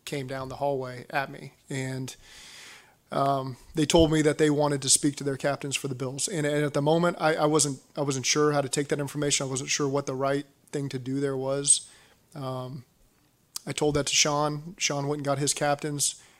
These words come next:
When you saw both those groups of players interacting, you immediately knew that was the right decision, you know, to see,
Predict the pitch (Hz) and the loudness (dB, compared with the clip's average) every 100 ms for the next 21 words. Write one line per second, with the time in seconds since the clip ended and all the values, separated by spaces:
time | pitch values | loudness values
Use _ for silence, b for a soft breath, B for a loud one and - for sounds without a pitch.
0 | B 147 143 135 - 170 160 147 143 127 | B -4 -2 4 6 6 6 6 4 0
1 | 170 143 151 143 - 147 139 127 131 135 | -8 0 0 0 -2 -2 0 -2 -2 -4
2 | 143 131 - 131 - - 143 131 127 - | -4 0 -2 -2 -12 -8 -6 -6 -6 -10
3 | 147 135 131 139 - 147 139 135 147 139 | -8 -6 -4 -4 -4 -6 -6 -4 -4 -4
4 | 135 135 135 127 127 127 131 131 - - | -4 -4 -6 -4 -6 -6 -8 -6 -4 -4
5 | 143 - 143 - 147 135 131 - 131 - | -4 -8 -12 -16 -10 -8 -8 -4 0 2
6 | 143 135 131 | 2 0 -4